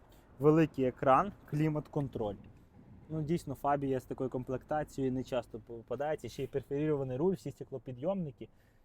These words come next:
Ой, дві, я сказав двісті десять, тут двісті сорок один оригінальний пробіг, вибачаюсь.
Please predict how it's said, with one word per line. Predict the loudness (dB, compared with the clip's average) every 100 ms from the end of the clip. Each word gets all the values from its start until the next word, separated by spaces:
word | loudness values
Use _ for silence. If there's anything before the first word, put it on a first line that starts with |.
| _ -16
Ой, | -6 -4
дві, | -4 -6
я | -6
сказав | -6 -6 -6
двісті | -8 -10
десять, | -10 -10
тут | -10
двісті | -10 -12
сорок | -12 -10 -10
один | -10 -10
оригінальний | -10 -8 -10
пробіг, | -10 -12 -12 -12
вибачаюсь. | -12 -10 -12 -14